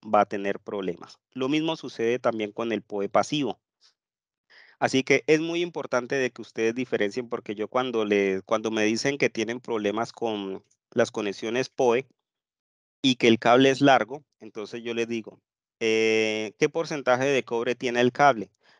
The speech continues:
"No, no, ese cable está bien porque compramo-, compramos una categoría seis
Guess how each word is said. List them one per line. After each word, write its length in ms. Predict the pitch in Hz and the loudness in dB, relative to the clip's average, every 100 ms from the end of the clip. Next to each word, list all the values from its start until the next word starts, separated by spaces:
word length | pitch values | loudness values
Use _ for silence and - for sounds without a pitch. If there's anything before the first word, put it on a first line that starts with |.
| _ | _
"No, 160 | 135 165 | -6 -6
no, 240 | 175 175 | -4 -4
ese 180 | 135 156 | -4 -4
cable 260 | - 151 151 | 2 2 2
está 220 | - 151 | 0 -2
bien 180 | 165 170 | -2 -4
porque 280 | 170 151 139 | -6 -8 -8
compramo-, 480 | 120 120 123 135 | -6 -4 -2 -4
compramos 520 | - 120 113 123 131 147 | -6 -6 -2 -2 -2 -6
una 200 | 139 139 | -6 0
categoría 760 | 135 131 123 113 110 113 117 | 0 -2 -6 -6 0 2 2
seis 320 | - 123 - | 0 -4 -6